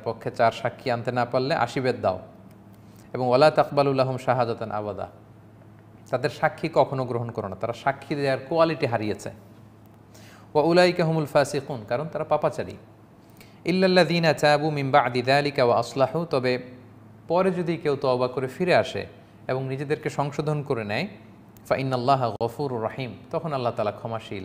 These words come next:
তিনি মেহেরবান। অর্থাৎ অপবাদের কারণে কেউ আশি বেত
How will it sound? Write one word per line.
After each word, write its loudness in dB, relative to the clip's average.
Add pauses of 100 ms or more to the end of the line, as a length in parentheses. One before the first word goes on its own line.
(120)
তিনি -10
মেহেরবান। -10 (1300)
অর্থাৎ 0 (320)
অপবাদের 0
কারণে 0
কেউ -2
আশি 0
বেত 0